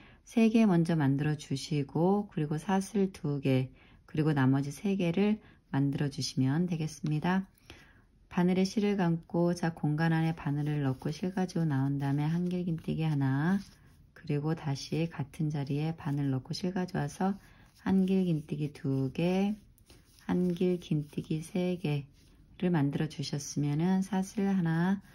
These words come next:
두 개 만들어 주시면 되고요. 다시 바늘에 실을 감고 같은 자리 공간 안에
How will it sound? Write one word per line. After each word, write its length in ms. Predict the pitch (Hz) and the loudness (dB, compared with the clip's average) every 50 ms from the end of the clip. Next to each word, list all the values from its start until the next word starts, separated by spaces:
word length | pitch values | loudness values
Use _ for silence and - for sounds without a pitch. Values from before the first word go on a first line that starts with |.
| - - - - - | -20 -20 -20 -20 -8
두 160 | - - 156 | -6 -2 0
개 120 | 156 165 | 2 2
만들어 340 | 151 143 135 139 135 147 147 | 2 2 0 0 0 -2 -2
주시면 380 | 139 143 135 - - 160 156 147 | -4 -6 -6 -6 -4 -4 -2 -2
되고요. 500 | 139 135 131 143 147 170 190 190 190 190 - - - - - - | -2 -2 -2 -2 0 2 2 2 0 -2 -6 -18 -20 -20 -20 -20
다시 300 | - - - 156 - - | -10 -6 -4 -4 -2 -4
바늘에 360 | 170 165 147 147 147 147 151 151 | -2 -2 0 0 0 0 0 -2
실을 340 | - - 208 - 196 196 | -4 -6 -4 -2 0 0
감고 400 | 190 170 160 151 151 - - 165 | 0 0 -2 -2 -2 -4 -6 -8
같은 480 | - - - 135 - - - - 175 170 | -6 -6 -6 -8 -8 -8 -4 0 0 0
자리 540 | 165 - 151 139 139 135 135 143 160 185 190 | 0 0 -2 -2 0 2 2 2 2 0 0
공간 420 | - - 156 147 147 147 156 156 151 | -2 -2 -2 -2 0 0 0 0 0
안에 380 | 143 143 147 175 190 196 196 | 0 0 0 2 0 0 -2